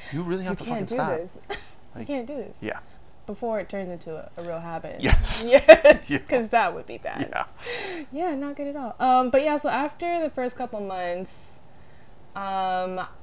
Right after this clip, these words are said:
Speaker 2: I actually got into, like, this weird kind of situation with my best friend, and we were <laughs> trying to figure out, like, how we were gonna make money.
Speaker 1: Okay.
Speaker 2: And so we were like,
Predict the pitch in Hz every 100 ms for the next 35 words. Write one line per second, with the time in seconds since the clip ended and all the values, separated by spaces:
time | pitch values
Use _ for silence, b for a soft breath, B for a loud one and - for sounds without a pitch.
0 | - 180 190 214 233 254 262 269 269 240
1 | - 208 240 - 269 254 240 214 208 220
2 | 220 240 220 190 - 208 202 - - 190
3 | 185 185 202 214 220 214 214 208 208 202
4 | 220 b b b - 208 214 214 196 202
5 | 185 196 208 190 185 180 175 175 - -
6 | 175 175 185 240 311 320 302 - 202 202
7 | 196 196 190 196 247 - - 320 285 311
8 | 302 285 269 254 247 226 196 196 - B
9 | B B - 220 220 226 214 202 190 180
10 | 196 214 247 180 175 196 B B B 110
11 | 107 104 139 208 202 214 202 214 214 208
12 | 202 185 180 170